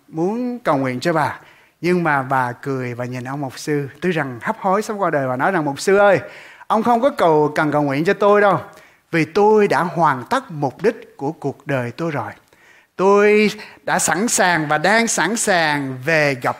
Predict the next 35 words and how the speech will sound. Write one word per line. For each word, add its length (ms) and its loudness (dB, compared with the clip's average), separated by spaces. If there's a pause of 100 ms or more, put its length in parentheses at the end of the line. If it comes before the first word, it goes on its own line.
Chúa 280 2
là 140 0
Đức 180 -2
Chúa 100 -2
Trời 360 -2
của 120 -8
tôi 240 -2
trên 180 -4
thiên 200 -4
đàng. 220 -2 (500)
Còn 160 0
ông, 280 2 (720)
ông 160 -2
hãy 240 -2
đi 360 0
và 160 -2
hoàn 460 -4
thành 260 -6 (160)
mục 280 -12
đích 140 0 (380)
của 180 -8
cuộc 300 -10
đời 180 -4
ông." 200 -6 (1120)
Ông 160 -4
mục 180 -2
sư 180 0
này 280 -2 (140)
nói 160 -2
lạ, 420 -4 (260)
trong 140 -2
cuộc 260 -6
đời 240 4
của 120 -2
ông 380 -2